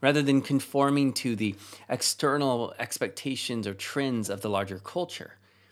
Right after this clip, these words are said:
And this authenticity, this singular voice that you have, is the critical ingredient needed to then branch out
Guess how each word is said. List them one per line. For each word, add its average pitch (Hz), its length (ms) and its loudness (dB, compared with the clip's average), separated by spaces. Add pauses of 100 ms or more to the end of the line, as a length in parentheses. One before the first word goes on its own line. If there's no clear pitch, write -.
(340)
And 127 120 0
this - 180 4
authenticity, 151 880 -2
this 131 300 -2 (300)
singular 185 580 4
voice 127 440 0
that 127 120 -4
you 110 180 -6
have, 117 420 2
is 110 120 -4
the 127 100 -4
critical 175 640 -2
ingredient 135 880 -2 (400)
needed 131 600 -2
to 139 100 -4
then 127 220 0
branch 131 440 0
out 139 500 0